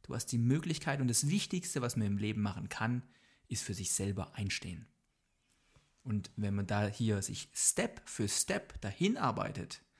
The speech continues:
und sagt, "Hier ist meine große Angst, davor habe ich wirklich Angst", und das immer versucht, mit kleinen Steps zu widerlegen, dass man sozusagen diesen erlernten Prozess, weil die Angst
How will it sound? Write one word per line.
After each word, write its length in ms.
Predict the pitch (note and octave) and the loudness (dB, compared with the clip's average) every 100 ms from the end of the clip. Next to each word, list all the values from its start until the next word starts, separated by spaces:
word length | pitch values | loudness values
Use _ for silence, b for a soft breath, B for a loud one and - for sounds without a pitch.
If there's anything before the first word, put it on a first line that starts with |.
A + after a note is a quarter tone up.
| b b b - | b b b -6
und 100 | G#2 | -2
sagt, 240 | G2 G#2 | -2 -2
"Hier 220 | - C4 | 0 0
ist 160 | D#4 - | 2 2
meine 220 | F3 F3 | 4 2
große 400 | F3 F3 F3+ - | 2 4 4 2
Angst, 300 | E3 E3 - | -4 -2 -2
davor 340 | G#2 - - D#3 | -2 -4 -4 -4
habe 140 | C#3 | -2
ich 120 | D3 | -2
wirklich 300 | D3+ D3+ C#3+ | -2 -2 -2
Angst", 360 | B2+ B2+ - - b b b b b b b _ | 0 0 0 -6 b b b b b b b _
und 200 | - G#2+ | 0 0
das 180 | - - | 2 0
immer 500 | - A3 A#3 A#3 A#3 - _ - _ _ | 4 6 8 6 2 -8 _ -20 _ _
versucht, 800 | - C3+ A#2 B2 F3+ A3+ G#3+ - | -2 2 4 6 6 6 4 2
mit 180 | C3 - | 0 0
kleinen 440 | - E3 E3+ E3 | -2 0 2 4
Steps 640 | C#3+ - - - - - - | 6 4 2 2 2 2 0
zu 280 | - D3 | 2 4
widerlegen, 540 | B2+ A2+ A2 F3+ - C3 | 4 4 4 4 4 6
dass 220 | A#2+ A2+ | 4 4
man 120 | B2+ | 2
sozusagen 680 | A2+ A#2 - A2+ A#2 A2+ A2+ | 2 0 0 0 2 4 2
diesen 360 | A2 G#2+ G#2+ - | 2 2 0 0
erlernten 640 | C#3 F#3+ G3+ F#3 F3+ E3 | 0 2 4 4 4 4
Prozess, 680 | D3 A#2 - - - - - b b b b b b b b | 2 2 2 2 2 0 -2 b b b b b b b b
weil 120 | - A2 | -6 -6
die 160 | - | -4
Angst 500 | - G3+ G#3+ - - | 0 6 6 6 0